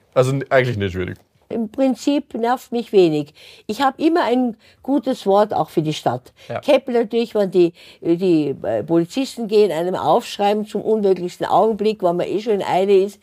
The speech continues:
Speaker 1: Ja.
Speaker 2: Andererseits ins arme Teufeln, kriegen nicht so viel bezahlt, sind aber im Allgemeinen sehr nett.
Speaker 1: Ja.
Speaker 2: Also es ist wirklich, wirklich nerven tut mir gar nichts.
Speaker 1: Was mich nervt, ist der Wind. Der
Speaker 2: Ja.
Speaker 1: Wind nervt mich. Weil wenn ich so große Haare auf hab und der Wind fährt mir rein,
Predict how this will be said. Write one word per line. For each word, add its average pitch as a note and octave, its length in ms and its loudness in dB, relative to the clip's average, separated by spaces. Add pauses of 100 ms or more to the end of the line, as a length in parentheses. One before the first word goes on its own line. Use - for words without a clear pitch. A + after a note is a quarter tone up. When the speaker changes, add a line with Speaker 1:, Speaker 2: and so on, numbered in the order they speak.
(180)
Speaker 1:
Ja. B2 120 -8
Speaker 2:
Andererseits G#3 580 0
ins F#3+ 160 -4
arme F3 300 -2
Teufeln, E3+ 420 0 (300)
kriegen G#3+ 220 4
nicht G3+ 220 -2
so G3 120 2
viel F3+ 160 2
bezahlt, D3+ 540 -2
sind F#3 160 0
aber D#3+ 140 0
im D3+ 100 0
Allgemeinen C#3+ 520 -2
sehr A#2+ 220 -4
nett. C#3 340 -16 (140)
Speaker 1:
Ja. G#2+ 80 -18 (240)
Speaker 2:
Also F#3+ 260 4
es G#3 200 -2
ist - 260 -8
wirklich, G#3 320 -2 (180)
wirklich - 360 -2
nerven D#3 400 0
tut C3+ 180 -4
mir A2+ 80 -2
gar F2+ 240 -4
nichts. - 380 -8
Speaker 1:
Was A#2+ 180 -2
mich C3 200 -2
nervt, C#3 340 -2
ist - 160 -10
der A2 120 0
Wind. A#2 400 0 (1000)
Der A#2 120 2
Speaker 2:
Ja. D#3 180 4
Speaker 1:
Wind D#3 160 -4
nervt A#2+ 280 0
mich. A#2 180 -10 (240)
Weil A#2+ 140 -4
wenn C3+ 120 4
ich C#3+ 80 -4
so C#3+ 100 -8
große C#3+ 380 -4
Haare B2+ 280 2
auf C#3+ 120 -4
hab F3 260 2 (300)
und C3 220 -4
der B2+ 100 0
Wind D3 220 -4
fährt D3+ 240 2
mir C#3 80 -2
rein, D#3+ 340 0